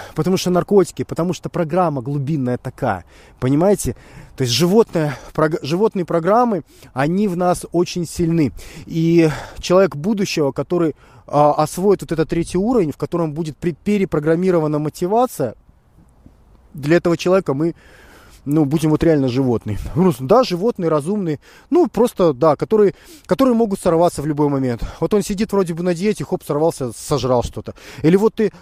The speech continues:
разговариваешь с этим человеком, вроде бы он адекватный, вы сотрудничаете, но вдруг у него какая-то белочка ему там попалась, э, в мозг, и, и он становится очень агрессивным, он может убивать людей. Вы посмотрите, какая вокруг сейчас преступность. Посмотрите, как, э,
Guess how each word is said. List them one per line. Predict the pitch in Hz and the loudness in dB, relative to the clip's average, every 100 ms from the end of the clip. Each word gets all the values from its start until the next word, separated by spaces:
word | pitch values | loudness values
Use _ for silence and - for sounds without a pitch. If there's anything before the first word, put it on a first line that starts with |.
| - | -4
разговариваешь | 151 165 196 220 202 165 | -2 2 4 4 4 -2
с | |
этим | 170 156 | -8 -10
человеком, | 147 160 143 131 | -6 -4 -2 -2
вроде | 143 196 175 | -2 -4 -2
бы | 170 | -2
он | |
адекватный, | 165 143 - 156 135 127 | -2 -4 0 0 0 -4
вы | 165 | -4
сотрудничаете, | 165 156 143 131 - | -4 -4 -6 -6 -6
но | |
вдруг | 196 208 190 | -4 -4 -4
у | |
него | 185 175 | -2 -2
какая-то | 165 165 147 143 | -2 -2 -2 -4
белочка | 131 170 135 - | 0 0 0 -4
ему | 127 131 | -4 -2
там | 127 110 | -4 -2
попалась, | 151 143 185 147 - _ _ _ _ _ _ - - - 143 123 | -4 2 2 2 -4 _ _ _ _ _ _ -20 -20 -20 -20 -8
э, | 123 127 127 123 120 | 2 4 6 4 -2
в | 123 135 | -4 0
мозг, | 180 170 143 - 175 165 143 101 | 4 4 2 -2 -14 -14 -18 -18
и, | - 165 165 160 147 135 131 107 - | -6 0 2 4 6 4 0 -4 -6
и | 113 | 0
он | 175 165 | 2 0
становится | - 160 156 135 | -2 0 0 0
очень | 160 - 139 | -2 -2 -2
агрессивным, | 127 143 - 175 139 135 | -2 -4 -2 0 0 0
он | |
может | 143 151 - | -2 -2 -4
убивать | 131 127 139 131 | -6 -2 0 -2
людей. | 135 156 - - | -2 -4 -4 -8
Вы | 151 | -6
посмотрите, | 156 196 202 - | -2 -2 -2 -6
какая | 135 170 | -2 0
вокруг | 147 151 | 0 -4
сейчас | - - 131 | -10 -6 -6
преступность. | - 117 - 135 117 113 - - | -6 -8 -4 -4 -4 -6 -10 -16
Посмотрите, | - 117 131 165 - 135 | -12 -8 -6 -6 -6 -4
как, | 135 123 - | -4 -6 -6
э, | 120 123 120 | -2 0 0